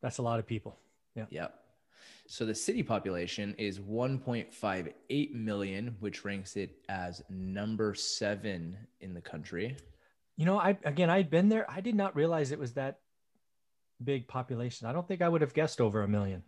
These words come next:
Speaker 1: So pretty cool. Okay.
Speaker 2: Yeah, I didn't think so either. And a very small location. So the city, according to census, is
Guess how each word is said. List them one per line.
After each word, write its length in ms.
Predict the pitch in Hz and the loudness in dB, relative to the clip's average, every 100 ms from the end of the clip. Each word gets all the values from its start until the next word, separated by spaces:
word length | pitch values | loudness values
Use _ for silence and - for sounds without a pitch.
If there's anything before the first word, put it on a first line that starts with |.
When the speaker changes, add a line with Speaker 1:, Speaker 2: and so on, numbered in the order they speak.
| _ | _
Speaker 1:
So 140 | - 117 101 - | -8 -6 -6 -8
pretty 160 | - 175 | 0 2
cool. 260 | 170 110 - _ _ _ | 4 0 0 _ _ _
Okay. 220 | 131 123 143 | -4 0 0
Speaker 2:
Yeah, 160 | 113 | 0
I 80 | 101 | -4
didn't 160 | 117 113 | -6 -6
think 140 | 110 | -8
so 120 | 101 | -6
either. 340 | 95 107 98 - | -4 -4 -4 -6
And 320 | 113 110 104 95 - | -8 -6 -6 -10 -14
a 60 | 110 | -2
very 300 | 143 151 135 | 4 4 4
small 440 | - 131 123 127 | -2 -2 0 2
location. 480 | 117 110 113 110 95 | 0 0 -4 -4 -8
So 140 | 104 | -6
the 100 | 101 | -6
city, 520 | - - 135 127 117 - - - _ - | -6 0 2 2 0 -4 -20 -20 _ -14
according 260 | 110 123 117 | -6 -2 -2
to 80 | |
census, 560 | 107 113 110 - 101 - | -2 -4 -4 -2 -2 -4
is 240 | 107 101 | -6 -8